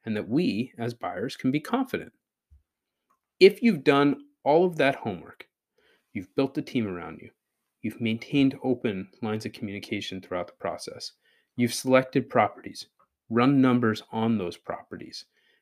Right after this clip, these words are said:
developed a real estate plan and a financing plan that matches your short and long-term goals so that we are simpatico. We've run all our backup plans so that we feel comfortable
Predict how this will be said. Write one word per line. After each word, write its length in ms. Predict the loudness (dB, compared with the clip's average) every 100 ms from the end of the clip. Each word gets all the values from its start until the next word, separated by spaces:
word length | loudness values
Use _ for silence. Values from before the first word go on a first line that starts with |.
| _
developed 540 | -4 2 4 4 0 -10 -4
a 80 | -2
real 240 | 2 2
estate 360 | 0 -2 -4 -4
plan 460 | -6 -4 0 0 -2
and 100 | -6
a 40 |
financing 600 | -8 -4 -2 -2 -2 -4
plan 380 | -2 -2 0 -2 -8 -20 _
that 140 | -2 0
matches 480 | 2 2 2 0 0
your 140 | -2
short 420 | -2 0 2 0
and 160 | -4 -2
long-term 480 | -2 -2 -2 -4 -2
goals 400 | -4 -4 -6 -6
so 180 | -2
that 240 | 0 0 -2 _ _ _ _ _ _
we 140 | -2 0
are 340 | 2 2 0
simpatico. 800 | -2 -6 -4 -4 -4 -6 -12 -16 _ _ _ -20 -20 _ _ _ _ _ _ _ _ _ _ _
We've 220 | 0 2
run 280 | 2 4 4
all 160 | 4 4
our 100 | 2
backup 420 | 0 -4 -6 -12
plans 340 | -10 -10 -10
so 100 | -6
that 80 | -4
we 200 | -4 -8
feel 220 | -6 -8
comfortable 680 | -4 -4 -4 -4 -10 -10